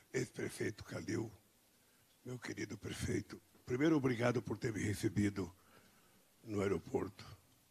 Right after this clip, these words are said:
por ter me acompanhado até essa entrevista coletiva.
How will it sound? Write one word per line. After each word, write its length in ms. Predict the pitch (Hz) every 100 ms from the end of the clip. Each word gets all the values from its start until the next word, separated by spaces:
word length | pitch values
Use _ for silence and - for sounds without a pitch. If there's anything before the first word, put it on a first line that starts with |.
| _ _
por 140 | - 101
ter 160 | 113
me 60 | 104
acompanhado 920 | - 101 - 92 85 95 - 95 90
até 220 | 92 98
essa 180 | 90 -
entrevista 460 | - 92 117 -
coletiva. 500 | - - 110 - 104